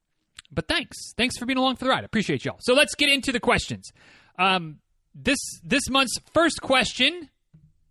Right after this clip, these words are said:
comes from Michaela, uh, asks, "When you have several possible races and they all look fun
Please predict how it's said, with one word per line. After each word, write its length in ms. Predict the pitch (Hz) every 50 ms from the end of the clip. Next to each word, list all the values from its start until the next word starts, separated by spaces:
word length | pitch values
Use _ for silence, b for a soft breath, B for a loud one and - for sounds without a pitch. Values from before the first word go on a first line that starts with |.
| _ _ _ _ _ _
comes 200 | - 202 202 196 -
from 100 | 196 175
Michaela, 480 | 160 - - 175 240 247 190 190 220 b b b b b b b b b b
uh, 40 | 175
asks, 480 | 185 190 175 208 220 214 - - - - -
"When 300 | - 156 160 240 302 339 349 339 285 165 135
you 180 | 190 208 277
have 260 | 269 247 247 233 196 -
several 560 | - - - 247 277 269 320 339 330 320 277
possible 580 | - - - 254 269 - - 285 247 269 262
races 480 | 247 240 214 160 - - 123 117 110 104
and 120 | 139 139
they 80 | 143 170
all 300 | 214 262 311 330 339 330
look 200 | 320 330 320 -
fun 480 | - - 339 311 247 156 113 90 87